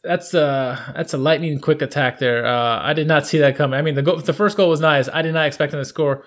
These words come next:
s-, that quickly right off the opening, no, off the, the next kickoff. Did you?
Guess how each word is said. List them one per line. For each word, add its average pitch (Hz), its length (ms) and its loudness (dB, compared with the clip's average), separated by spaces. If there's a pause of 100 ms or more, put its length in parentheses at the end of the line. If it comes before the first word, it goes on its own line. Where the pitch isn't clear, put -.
(140)
s-, - 120 -20
that 165 320 0
quickly 156 340 0
right 147 160 2
off 139 140 0
the 135 60 -4
opening, 131 320 -6
no, 143 200 -2
off 156 240 -2
the, 123 360 0
the 143 140 -2
next 139 300 -2
kickoff. 120 400 -2
Did 135 160 -4
you? 208 260 2